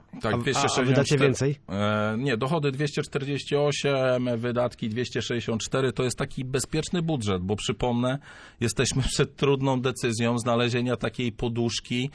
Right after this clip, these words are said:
Speaker 1: korekty. Musieliśmy uchwalić ten budżet z taką korektą,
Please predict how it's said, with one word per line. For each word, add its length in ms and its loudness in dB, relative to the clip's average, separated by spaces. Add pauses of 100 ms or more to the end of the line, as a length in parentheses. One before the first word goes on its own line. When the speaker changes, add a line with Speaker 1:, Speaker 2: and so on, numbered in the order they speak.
(260)
Speaker 1:
korekty. 720 2
Musieliśmy 580 0
uchwalić 460 0
ten 180 0
budżet 400 -2 (100)
z 40 -8
taką 280 -2
korektą, 640 0